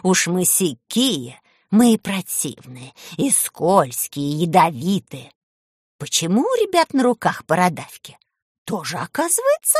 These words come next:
от нас. А раз так, бей жаб. А ведь мы пользу приносим. Поедаем в ваших огородах слизней, гусениц, личинок.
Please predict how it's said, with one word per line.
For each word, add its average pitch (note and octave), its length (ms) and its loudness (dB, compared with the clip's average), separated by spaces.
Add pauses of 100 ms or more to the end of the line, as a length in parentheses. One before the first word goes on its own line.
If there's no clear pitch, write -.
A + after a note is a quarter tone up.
(120)
от - 80 -20
нас. - 400 -6 (400)
А F#3+ 140 -6
раз E3+ 360 -4
так, E3 520 6
бей G#3 540 4
жаб. G#3+ 540 0 (680)
А C3+ 160 -2
ведь C3 340 -4
мы D3+ 240 -4
пользу D#3+ 600 -4
приносим. A3 800 -6 (440)
Поедаем D#3 760 0
в C#3+ 40 -8
ваших E3 440 0
огородах D3 680 0 (220)
слизней, D#3+ 920 -2 (120)
гусениц, F3+ 840 -2 (240)
личинок. D3 880 -6